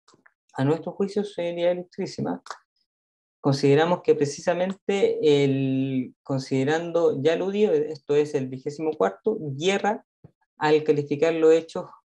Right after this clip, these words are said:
precisamente como dolosos, toda vez que tenemos que considerar, en primer lugar, que, eh, el dolo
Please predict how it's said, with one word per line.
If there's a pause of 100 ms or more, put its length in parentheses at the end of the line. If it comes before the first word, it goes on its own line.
(180)
precisamente
como
dolosos,
toda
vez
que (380)
tenemos
que
considerar,
en
primer
lugar, (600)
que,
eh, (260)
el
dolo